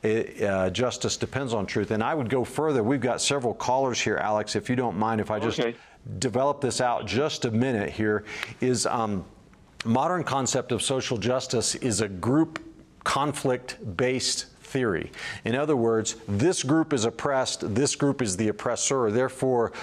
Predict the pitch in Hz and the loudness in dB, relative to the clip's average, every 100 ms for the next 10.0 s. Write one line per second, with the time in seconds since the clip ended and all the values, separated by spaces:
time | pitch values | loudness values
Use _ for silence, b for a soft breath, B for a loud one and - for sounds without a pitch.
0 | B 113 143 135 131 123 110 131 127 98 | B 0 2 0 0 0 2 4 2 2
1 | 110 120 113 110 - 131 147 151 - 113 | 2 2 2 0 2 2 2 2 0 0
2 | 113 113 92 113 107 98 127 131 - 110 | 0 -2 0 2 2 2 0 0 -2 -2
3 | - 123 - 120 101 120 110 - - B | -2 -4 -2 0 0 2 0 -2 -10 B
4 | B B 123 - 123 - - 117 107 113 | B B -2 0 -2 -4 -6 -2 0 -2
5 | - 135 175 139 - 120 113 - 131 135 | -2 0 0 0 0 0 0 -2 -2 0
6 | 127 117 107 117 101 80 - B B 90 | 0 0 -2 0 0 -2 -8 B B -2
7 | 123 165 - 170 - 104 123 147 143 117 | 0 0 0 0 2 2 2 2 2 0
8 | - 175 165 117 117 - 113 107 123 139 | 0 2 2 2 2 2 2 2 2 0
9 | 123 135 120 113 110 117 - 107 - | 0 0 2 0 2 0 0 0 -2